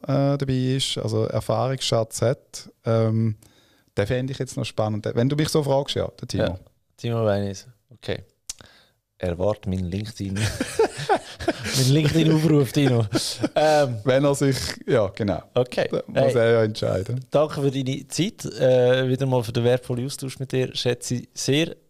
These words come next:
Speaker 2: Ähm, immer eine Freude, dich dürfen dort zu haben,
Speaker 1: Gleichfalls.
Speaker 2: äh, und dich auch dürfen Freund zu nennen in meinem Leben.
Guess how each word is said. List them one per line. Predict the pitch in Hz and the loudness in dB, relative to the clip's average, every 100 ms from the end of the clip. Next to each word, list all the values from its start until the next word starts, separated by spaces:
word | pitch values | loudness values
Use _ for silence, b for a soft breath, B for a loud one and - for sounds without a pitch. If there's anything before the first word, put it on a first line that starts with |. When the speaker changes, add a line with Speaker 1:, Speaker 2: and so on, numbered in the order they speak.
| - | 0
Speaker 2:
Ähm, | 120 117 120 120 - - | 2 4 2 -2 -10 -4
immer | 135 139 | 0 2
eine | 127 | 2
Freude, | 123 131 131 - - - | 4 2 0 -10 -16 -16
dich | - 123 - | -2 0 2
dürfen | 127 123 - 123 | 0 0 2 0
dort | 117 127 98 | 4 2 4
zu | 127 139 | 2 2
haben, | 139 - | 2 -2
Speaker 1:
Gleichfalls. | - 127 123 123 | -2 2 4 2
Speaker 2:
äh, | - | 0
und | 123 113 | -4 0
dich | 120 110 | 2 4
auch | 110 | 2
dürfen | 110 113 117 | 2 -2 -4
Freund | 113 139 147 | -4 -2 0
zu | |
nennen | 143 139 135 | 0 0 -2
in | 143 | 0
meinem | 143 139 | 2 4
Leben. | 139 143 | 4 2